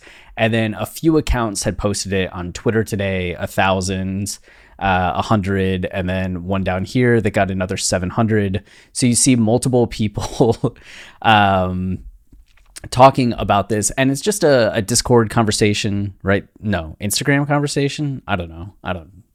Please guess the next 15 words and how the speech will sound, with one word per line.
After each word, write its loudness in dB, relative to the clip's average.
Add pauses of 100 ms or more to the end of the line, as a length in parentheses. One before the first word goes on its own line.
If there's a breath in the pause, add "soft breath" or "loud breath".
(260)
I -8
don't -8
use -8
messengers -4
like -6
this, -6
but -4 (320 soft breath)
somebody 2
said, 2
"Is 0
Donda 2
two 0
still -2
a -6
thing?" -6